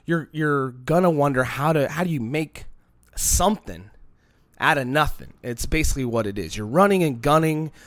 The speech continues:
You gotta make these scenes connect. You gotta make this person turn the right way. And you're constantly like, "Oh, man, I don't know how I'm gonna do that. Or maybe if I fold it in here and I do, like, a little break there,"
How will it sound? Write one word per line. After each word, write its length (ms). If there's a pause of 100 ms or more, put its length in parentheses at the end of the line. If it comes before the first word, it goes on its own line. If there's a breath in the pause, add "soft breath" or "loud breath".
(140 soft breath)
You 120
gotta 300
make 220
these 200
scenes 440
connect. 580
You 80
gotta 220
make 260
this 160
person 600
turn 340
the 80
right 280
way. 280 (1120 soft breath)
And 160
you're 100
constantly 440
like, 180
"Oh, 360
man, 240
I 120
don't 100
know 80
how 60
I'm 80
gonna 100
do 180
that. 240
Or 80
maybe 220
if 80
I 140
fold 320
it 80
in 160
here 280
and 80
I 80
do, 160
like, 200
a 40
little 200
break 340
there," 380